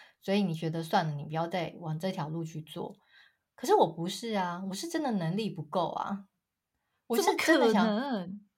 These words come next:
Speaker 1: 我就觉得我如果是真的要再回去，我回不去啊。我的人，
Speaker 2: 哪有？
Speaker 1: 我的事业根本就没有像你一样达到那么巅峰过，
Speaker 2: 可是，
Speaker 1: OK？
Speaker 2: 不会啊，我觉得你的事，哎，拜托，你那时候就是老板的左右手啦，你就是老板下面的那个人欸。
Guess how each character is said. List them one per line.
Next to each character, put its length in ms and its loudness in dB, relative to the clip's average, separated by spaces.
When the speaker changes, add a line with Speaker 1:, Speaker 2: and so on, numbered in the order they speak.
Speaker 1:
我 100 -4
就 160 6
觉 100 0
得 60 2
我 100 6
如 80 2
果 120 2
是 120 2
真 220 2
的 60 4
要 100 6
再 160 4
回 140 0
去， 320 -6
我 120 -6
回 160 -2
不 160 -4
去 360 -4
啊。 320 -4
我 120 4
的 120 6
人， 40 4
Speaker 2:
哪 60 4
有？ 160 4
Speaker 1:
我 40 6
的 80 4
事 160 2
业 140 4
根 160 4
本 100 2
就 140 4
没 140 0
有 80 4
像 200 2
你 60 0
一 40 -2
样 140 2
达 140 0
到 100 0
那 80 2
么 100 2
巅 220 -2
峰 240 -4
过， 280 -4
Speaker 2:
可 100 -10
是， 60 -6
Speaker 1:
OK？ 280 -8
Speaker 2:
不 160 -2
会 60 -10
啊， 260 -2
我 100 -2
觉 160 -6
得 140 -4
你 180 0
的 120 -4
事， 240 -6
哎， 120 -6
拜 220 -6
托， 160 -4
你 140 -2
那 120 -2
时 120 -4
候 80 -4
就 120 -8
是 100 -6
老 180 -2
板 320 -6
的 220 -8
左 240 -8
右 140 0
手 260 -4
啦， 240 0
你 120 -2
就 120 -4
是 100 -6
老 140 -2
板 140 -2
下 140 -2
面 140 0
的 60 -4
那 180 -6
个 100 -4
人 200 -10
欸。 100 -14